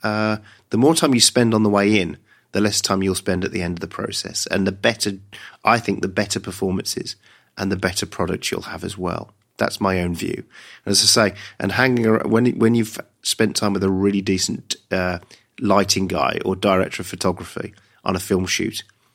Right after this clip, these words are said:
it's like spending time with a really good sound engineer and recording engineer.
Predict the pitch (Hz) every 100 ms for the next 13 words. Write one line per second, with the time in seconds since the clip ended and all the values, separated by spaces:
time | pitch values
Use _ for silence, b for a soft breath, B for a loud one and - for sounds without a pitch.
0 | _ _ _ _ - 107 - - - 95
1 | - - 92 87 - 85 85 85 87 90
2 | - 80 82 82 - - - - _ -
3 | 92 92 90 90 90 82 82 85 - -